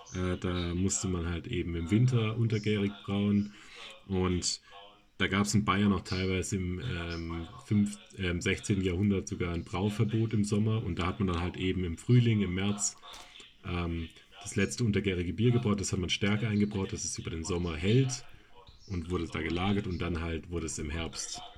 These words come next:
ausgeschenkt und ja, daher kommt das halt, dass auf diesen Herbstfesten, diesen Oktoberfesten dann äh,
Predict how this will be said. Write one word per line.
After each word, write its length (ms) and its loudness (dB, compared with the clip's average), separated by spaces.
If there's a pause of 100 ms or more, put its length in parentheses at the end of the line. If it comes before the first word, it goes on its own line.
(240)
ausgeschenkt 680 -4
und 260 -10 (460)
ja, 260 -4 (200)
daher 220 -2
kommt 220 -2
das 160 -2
halt, 240 -6
dass 300 -4
auf 220 -10
diesen 340 -6
Herbstfesten, 1200 -4 (240)
diesen 200 -8
Oktoberfesten 840 -8
dann 220 -6 (580)
äh, 320 -6